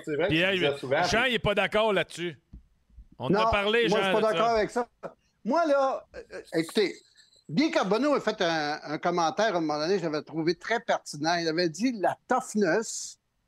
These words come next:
Speaker 3: c'est une affaire d'équipe et non d'un seul gars. » Puis moi, je regarde le, le, la manière que le club de hockey est bâti à l'heure actuelle.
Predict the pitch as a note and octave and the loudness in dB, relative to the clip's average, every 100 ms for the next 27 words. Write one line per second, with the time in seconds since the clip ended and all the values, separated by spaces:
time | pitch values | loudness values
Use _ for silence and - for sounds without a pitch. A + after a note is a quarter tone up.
0 | _ _ _ - F3 E3 E3+ F#3 F#3 A3 | _ _ _ -4 -2 0 0 2 0 0
1 | A#3 E3+ C#3+ G#3 G#3 - A#3 A3 - _ | 0 0 -2 -2 -2 0 -2 -2 -10 _
2 | _ - D#3+ E3+ A3+ G#3 F3 D#3 C#3+ F#3+ | _ -2 0 2 0 0 -2 -4 -4 0
3 | F#3 D3 C#3 D3 - _ _ _ _ _ | 0 0 0 0 -2 _ _ _ _ _
4 | _ _ _ _ F3+ F3 - - G3+ A#3 | _ _ _ _ 0 0 0 -2 0 2
5 | F3+ D#3+ G#3+ C#4 A3 D#3+ C#3+ D#3 C#3 D#3+ | 0 0 2 0 0 -2 -2 -4 -4 -2
6 | D3+ F3 B3 D4 - D3+ - G#3 F3 D#3 | -2 0 0 -2 -2 -4 -2 -2 0 0
7 | C#3 G#3 C4 F3+ B2 D#3+ D3 - C4+ D#3+ | -2 -6 -2 -2 0 0 -2 -4 -6 -6
8 | C3+ A#2+ - C3+ E3+ A#3 G3+ | -6 -12 -6 0 2 2 -2